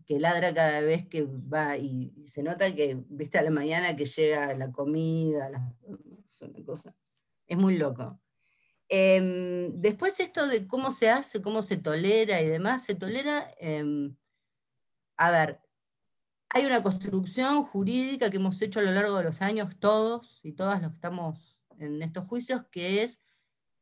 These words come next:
em, que se pueda concluir que el mero paso por un centro clandestino de detención configura tormento. Digo, no hace falta la descripción pura y dura como si hacía falta antes.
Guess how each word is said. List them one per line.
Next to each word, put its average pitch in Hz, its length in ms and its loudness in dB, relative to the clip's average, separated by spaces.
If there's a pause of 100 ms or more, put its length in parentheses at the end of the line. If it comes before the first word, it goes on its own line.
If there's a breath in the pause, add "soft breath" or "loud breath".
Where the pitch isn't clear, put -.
(440)
em, 156 640 2
que 165 120 0
se 185 160 -2
pueda 208 360 4
concluir 170 840 -2
que 160 120 -2
el 156 140 2
mero 190 260 2
paso 190 240 -2
por 170 120 -6
un 160 100 -2
centro 165 260 -4
clandestino 156 540 -4
de 147 80 -4
detención 143 460 -4
configura 151 580 -4
tormento. 131 500 -8 (160)
Digo, 143 380 -4
no 151 120 -2
hace 160 240 -2
falta 160 360 0
la 143 120 0
descripción 143 760 -4
pura 165 240 -2
y 156 80 2
dura 185 300 0
como 143 200 -4
si 147 200 -8
hacía 139 280 -10
falta 135 380 -10
antes. 123 300 -8